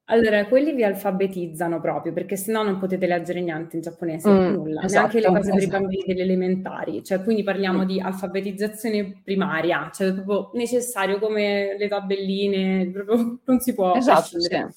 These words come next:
Speaker 2: sì, come le
Speaker 1: E,
Speaker 2: tabelline.
Speaker 1: mm, ci vogliono, sì, due settimane se siete liberi. Se lavorate, eccetera, prendetevi un mese, non succede niente perché comunque, eh, bisogna memorizzarli.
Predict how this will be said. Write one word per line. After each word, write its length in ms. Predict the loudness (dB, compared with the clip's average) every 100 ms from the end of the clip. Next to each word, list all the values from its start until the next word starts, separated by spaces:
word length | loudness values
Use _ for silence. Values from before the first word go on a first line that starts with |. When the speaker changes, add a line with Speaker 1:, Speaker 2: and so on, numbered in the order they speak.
| _
Speaker 2:
sì, 180 | -6 -4 -4 -6
come 200 | -2 2
le 60 | 4
Speaker 1:
E, 20 |
Speaker 2:
tabelline. 580 | 6 4 4 2 -2 -4
Speaker 1:
mm, 200 | -8 -10 -16 _ -8
ci 160 | -2
vogliono, 340 | 2 2 0 -2
sì, 180 | -2 -2
due 100 | -2
settimane 500 | -4 -4 -2 -2 -4
se 140 | -6
siete 280 | -6 -4 -4
liberi. 380 | -4 -4 -4 -2
Se 180 | 0 2
lavorate, 500 | 2 0 -2 -4 -8
eccetera, 460 | -6 -4 -2 -4
prendetevi 500 | -4 -2 -2 -2 -2
un 80 | -2
mese, 400 | -2 -4 -4 -2
non 160 | -2 -4
succede 380 | -6 -4 -2
niente 520 | 0 0 -2 -6 -6 -8
perché 340 | -8 -14 -14
comunque, 560 | -8 -8 -6 -2 -2 -2
eh, 480 | -6 -6 -6 -8 -10
bisogna 320 | -8 -2 -2
memorizzarli. 800 | 0 -2 -4 -4 -8 -10 -10 -14